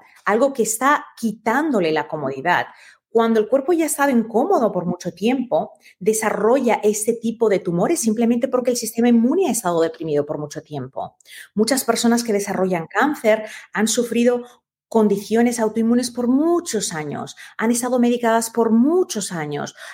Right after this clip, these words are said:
han sufrido estrés por muchos años y nunca,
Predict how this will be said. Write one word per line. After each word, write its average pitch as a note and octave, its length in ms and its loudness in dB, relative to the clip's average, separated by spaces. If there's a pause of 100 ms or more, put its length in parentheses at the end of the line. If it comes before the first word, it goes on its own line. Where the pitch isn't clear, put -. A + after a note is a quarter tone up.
han A#3+ 160 2
sufrido C4+ 340 0
estrés C#4 260 -2
por D4 140 -2
muchos D4+ 640 0
años F3+ 300 0 (240)
y C4 140 2
nunca, E4 380 2